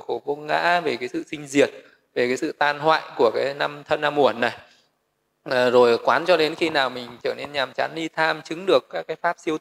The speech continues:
thế như là đạo quả Niết Bàn. Thì đấy được gọi là những cái pháp thiền nguyên thủy có hai, chia ra làm hai, đó là thiền chỉ và thiền quán.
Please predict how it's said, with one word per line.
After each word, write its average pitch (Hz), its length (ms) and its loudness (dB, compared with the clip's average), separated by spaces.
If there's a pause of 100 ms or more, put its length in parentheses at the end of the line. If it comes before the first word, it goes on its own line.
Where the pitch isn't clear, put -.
(100)
thế 170 240 6 (440)
như 156 120 -4
là 143 140 0
đạo - 180 0
quả 117 200 0
Niết 143 200 -2
Bàn. 127 220 2 (300)
Thì - 60 -4
đấy 139 200 4
được 170 160 -2
gọi 139 160 -2
là 127 100 -4
những 127 160 -12
cái 151 60 -10
pháp 165 220 -8
thiền 127 180 -2
nguyên 147 160 -12
thủy 131 220 -4
có 127 140 -4
hai, 156 300 0 (460)
chia 185 200 6
ra 175 80 2
làm 131 180 0
hai, 156 340 2
đó 147 100 0
là 160 80 -4
thiền 131 260 -8
chỉ 135 200 -6
và 117 220 -10
thiền 123 140 -12 (100)
quán. 139 240 0